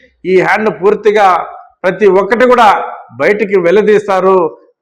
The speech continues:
మీరు ఎట్టి పరిస్థితుల్లో చట్టానికి తప్పించుకుంటే ప్రయత్నము చేసేదానికి ఎన్ని ప్రయత్నాలు చేసినా తప్పించుకోలేదని చెప్పి తెలియజేసుకుంటూ,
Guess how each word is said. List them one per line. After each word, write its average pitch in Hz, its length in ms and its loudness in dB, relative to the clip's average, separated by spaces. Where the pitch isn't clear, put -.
మీరు 175 160 2
ఎట్టి 175 300 0
పరిస్థితుల్లో 202 580 -2
చట్టానికి 190 1000 0
తప్పించుకుంటే 202 600 -2
ప్రయత్నము 202 680 -2
చేసేదానికి 202 880 0
ఎన్ని 220 260 2
ప్రయత్నాలు 214 640 -2
చేసినా 190 480 0
తప్పించుకోలేదని 202 680 -2
చెప్పి 190 200 0
తెలియజేసుకుంటూ, 214 1120 0